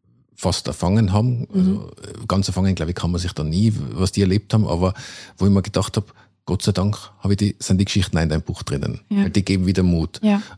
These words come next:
Speaker 1: Und die zeigen auch, dass man aus sowas auch ausbrechen kann. Wie gesagt, mit allen Konsequenzen, die das dann weiterhin mit sich trägt. Aber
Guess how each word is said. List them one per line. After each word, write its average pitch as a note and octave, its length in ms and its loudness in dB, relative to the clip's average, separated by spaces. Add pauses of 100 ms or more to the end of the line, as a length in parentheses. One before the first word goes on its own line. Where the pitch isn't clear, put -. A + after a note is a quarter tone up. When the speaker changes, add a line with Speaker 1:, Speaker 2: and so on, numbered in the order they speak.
Speaker 1:
Und F2+ 220 -2
die F#2+ 100 2
zeigen F2 320 2
auch, F#2+ 180 2
dass - 360 -4
man F#2+ 340 2
aus - 560 -6
sowas F#2+ 280 2
auch - 160 -6
ausbrechen - 1000 -4
kann. F#2+ 480 2 (500)
Wie - 120 -6
gesagt, - 260 -2
mit D#2+ 140 0
allen E2+ 200 2
Konsequenzen, E2 640 0
die D#2 120 0
das D#2+ 120 -2
dann C#2 140 -2
weiterhin D#2 380 -2
mit D2 140 -2
sich - 180 -6
trägt. - 260 -6
Aber F2+ 240 2